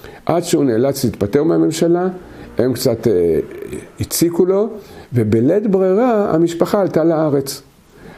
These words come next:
הידיד שלי זה בן יחיד לה-, להורים, בן יחיד. הם עלו לארץ,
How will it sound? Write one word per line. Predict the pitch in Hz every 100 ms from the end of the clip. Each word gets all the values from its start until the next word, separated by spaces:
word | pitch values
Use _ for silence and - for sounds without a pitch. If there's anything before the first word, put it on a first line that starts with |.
| -
הידיד | 123 156 240
שלי | - 175 170
זה | 156
בן | 143 185
יחיד | 190 170 143 95 - - - - -
לה-, | 113 113 110 101 82
להורים, | 110 117 113 117 117 87 - - -
בן | 143 165
יחיד. | 156 - 98 - - - - - -
הם | 160 170
עלו | 131 123
לארץ, | 92 104 170 156 -